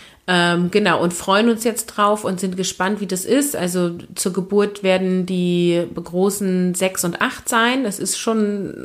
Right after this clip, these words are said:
ein anderer Unterschied als damals, als die große zwei war und der Kleine nachgekommen ist.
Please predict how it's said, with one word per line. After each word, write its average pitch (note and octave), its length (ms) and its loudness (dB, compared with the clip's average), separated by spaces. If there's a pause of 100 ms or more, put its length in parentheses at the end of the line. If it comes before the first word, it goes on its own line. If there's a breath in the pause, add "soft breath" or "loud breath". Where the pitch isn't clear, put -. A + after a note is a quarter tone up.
ein F#3+ 260 -2
anderer F#3+ 300 0
Unterschied G3 520 -2
als F3+ 180 -2
damals, F3+ 380 2
als F3+ 160 -4
die F#3+ 80 -6
große F3+ 340 -2
zwei G3 320 0
war B3 160 2
und G#3 120 -2
der G#3 60 -2
Kleine G#3 300 -2
nachgekommen G#3 640 -2
ist. A3 240 -4